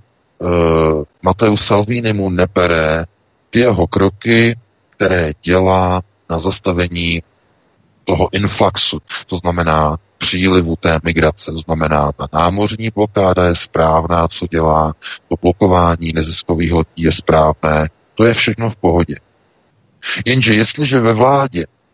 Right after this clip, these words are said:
nezazní odpor proti socialistickým, socanským návrhům na redistribuci migrantů po celé Evropě, kteří se navalili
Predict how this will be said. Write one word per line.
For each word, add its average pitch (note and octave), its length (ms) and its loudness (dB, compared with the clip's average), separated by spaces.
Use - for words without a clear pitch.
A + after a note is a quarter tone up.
nezazní A2 580 -2
odpor - 560 -4
proti G#2 520 0
socialistickým, A2 1160 -4
socanským A#2 760 -2
návrhům G2 600 0
na F2 140 2
redistribuci A2 720 -2
migrantů G#2 520 -2
po G2+ 120 -4
celé G#2 300 0
Evropě, F#2+ 420 0
kteří G#2 300 -4
se G#2 220 -2
navalili F#2 640 2